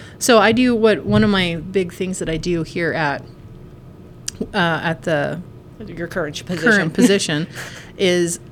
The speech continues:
Speaker 1: uh, I run simulation labs.
Speaker 2: Yeah.
Speaker 1: Right? And I take a lot of fucking time and effort to meticulously fucking put those things exactly how I want 'em, to make sure that they are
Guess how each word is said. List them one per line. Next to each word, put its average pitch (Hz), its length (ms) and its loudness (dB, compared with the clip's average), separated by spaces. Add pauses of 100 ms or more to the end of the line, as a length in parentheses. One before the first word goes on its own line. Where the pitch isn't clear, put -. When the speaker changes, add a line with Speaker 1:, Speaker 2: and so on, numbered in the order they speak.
Speaker 1:
uh, 196 60 0
I 180 240 2
run 175 360 0
simulation 180 580 0
labs. 90 520 -8
Speaker 2:
Yeah. 139 240 -8
Speaker 1:
Right? 165 340 0 (240)
And 202 140 0
I 269 120 2
take 214 340 2
a 165 80 2
lot 196 280 4
of 226 80 -2
fucking 202 340 -2
time 202 280 -2
and 175 100 -4
effort 196 300 -4
to - 120 -4
meticulously 226 840 -2 (260)
fucking 220 520 0 (640)
put - 240 2
those 208 240 4
things 202 260 0
exactly 180 540 -2
how 190 180 -2
I 180 100 2
want 202 280 2
'em, 190 120 0
to - 120 -6
make 175 160 -4
sure 170 120 -6
that 156 140 -2
they 160 100 0
are 151 280 0